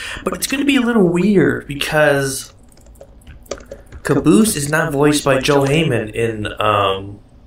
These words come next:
in this, in final season. Because he got, he was, like, he was, he was fired.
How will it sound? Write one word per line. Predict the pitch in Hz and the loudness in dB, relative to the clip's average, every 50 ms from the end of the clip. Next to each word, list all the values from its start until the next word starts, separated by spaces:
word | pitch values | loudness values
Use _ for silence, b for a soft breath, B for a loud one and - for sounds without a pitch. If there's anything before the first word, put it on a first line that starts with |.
| - - - - - | -20 -20 -20 -14 -8
in | - 120 120 117 | -6 -4 -2 -2
this, | 113 113 - - - - | -2 -2 -2 -4 -6 -6
in | 120 117 117 | -6 -6 -2
final | - 117 117 113 98 - | 0 0 0 0 -2 -4
season. | - - 110 107 90 78 - 98 107 - - - - - - b b b b b b b b - - - - - - - - - - - - - - - | -4 -6 -6 -6 -6 -6 -8 -10 -12 -14 -18 -20 -20 -20 -20 b b b b b b b b -20 -20 -20 -20 -20 -20 -20 -20 -20 -20 -20 -20 -20 -14 -12
Because | 123 123 120 - 127 120 117 117 113 - | -10 -6 -2 0 2 2 2 2 0 -4
he | - 120 113 110 110 - - | -4 -6 -6 -6 -8 -10 -8
got, | - - 107 - - | -4 -4 -4 -4 -4
he | - - 120 113 113 | -8 -6 -6 -4 -4
was, | 113 110 107 - | -4 -6 -4 -2
like, | 120 117 117 | 0 0 0
he | 120 120 | -2 -4
was, | 117 117 117 - | -4 -6 -6 -8
he | - - 131 | -10 -8 -4
was | 127 120 117 - | -4 -4 -2 -2
fired. | - 147 170 165 127 87 - - | 0 0 2 2 2 0 -2 -6